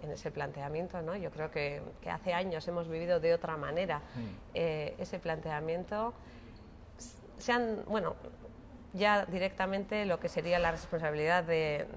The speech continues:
Speaker 1: de Urkullu, si quieres, ¿no? Que planteó que, que para el dos mil quince iba a haber en torno a este tema un, una pregunta, una consulta que no se ha dado. Hay que ponerlo sobre la mesa, ¿no? Nosotros sí que somos independentistas, yo lo de la nación foral, pues también, ¿no? No lo entiendo, casi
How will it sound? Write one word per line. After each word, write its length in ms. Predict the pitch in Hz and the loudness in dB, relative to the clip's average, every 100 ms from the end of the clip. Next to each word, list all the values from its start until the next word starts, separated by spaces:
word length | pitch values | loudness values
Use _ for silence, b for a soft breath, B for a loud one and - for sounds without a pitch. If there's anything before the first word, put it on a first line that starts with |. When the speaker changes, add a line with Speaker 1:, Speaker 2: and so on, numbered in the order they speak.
| 147 | -2
Speaker 1:
de 120 | 156 | 0
Urkullu, 440 | 151 - 277 190 | 0 2 0 2
si 120 | - - | -2 0
quieres, 240 | 220 170 | 2 2
¿no? 100 | 254 | 2
Que 80 | 254 | 2
planteó 480 | 170 160 180 196 196 | 2 4 6 6 6
que, 360 | 175 160 151 | 2 2 0
que 80 | 156 | -2
para 160 | 160 160 | 0 2
el 60 | 160 | 2
dos 140 | 156 | 0
mil 180 | 202 196 | 0 0
quince 460 | 196 202 - 151 | 0 0 0 0
iba 160 | 151 170 | 2 4
a 20 | |
haber 220 | 165 170 | 4 4
en 140 | 165 160 | 2 2
torno 420 | 175 180 170 160 | 0 2 4 6
a 100 | 156 | 4
este 240 | 170 - | 4 0
tema 360 | 160 185 175 160 - B B B | 0 2 2 0 -4 B B B
un, 320 | - 175 165 160 - - - - - | 0 0 0 -4 -10 -16 -16 -18 -4
una 180 | 190 180 | 2 2
pregunta, 380 | 156 175 208 160 | 4 2 2 2
una 140 | 165 | 0
consulta 360 | 160 160 180 156 | 0 -2 -2 -2
que 140 | 143 | 0
no 160 | 143 151 | 0 0
se 140 | - | 0
ha 60 | 147 | 0
dado. 380 | 160 165 190 196 B B B B B - - - - | 2 2 2 0 B B B B B -16 -16 -16 0
Hay 120 | 208 202 | 2 2
que 80 | |
ponerlo 340 | 190 165 160 160 | 2 0 2 0
sobre 260 | 156 156 | 0 0
la 120 | 143 165 | 2 0
mesa, 360 | 185 - 220 | -2 -2 -4
¿no? 200 | 196 208 - | -2 -2 -2
Nosotros 360 | 180 202 214 | -2 0 -2
sí 120 | - 202 | -2 0
que 100 | 175 | 2
somos 240 | 180 160 | 2 2
independentistas, 840 | 160 160 147 143 147 180 - 185 | 2 0 0 0 0 -2 0 0
yo 100 | 160 | 2
lo 80 | 156 | 4
de 80 | 160 | 4
la 80 | 151 | 2
nación 320 | 143 - 151 | -2 0 0
foral, 460 | - 151 156 156 151 | 0 0 2 2 -2
pues 140 | 151 | -8
también, 340 | - 131 139 139 | -10 -10 -8 -2
¿no? 160 | 156 | 2
No 140 | 170 160 | 4 4
lo 80 | 156 | 4
entiendo, 420 | 156 180 196 202 | 4 2 2 0
casi 460 | 170 - 180 170 | -2 -2 2 4